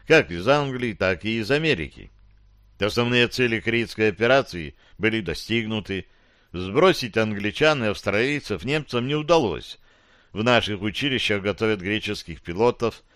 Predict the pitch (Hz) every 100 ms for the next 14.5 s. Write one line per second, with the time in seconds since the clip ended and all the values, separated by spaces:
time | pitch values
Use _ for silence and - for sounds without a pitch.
0 | _ - 117 117 120 143 - 104 87 107
1 | 101 95 - 92 101 127 123 - 107 -
2 | _ _ _ _ _ 110 120 120 127 117
3 | 113 113 117 117 110 110 110 98 104 113
4 | 117 98 - 107 107 117 147 131 - _
5 | _ - 98 117 117 110 113 - 120 131
6 | 131 - 123 98 87 - 101 101 95 101
7 | 98 113 120 - 85 76 - _ _ -
8 | 90 110 117 - 107 - _ _ _ _
9 | _ _ - 101 127 139 165 151 143 143
10 | 165 170 110 107 104 - 98 110 101 -
11 | 98 107 87 104 107 123 131 120 110 _
12 | _ _ _ - 95 127 170 156 113 104
13 | 110 110 104 107 104 107 104 104 - 110
14 | 117 143 - 131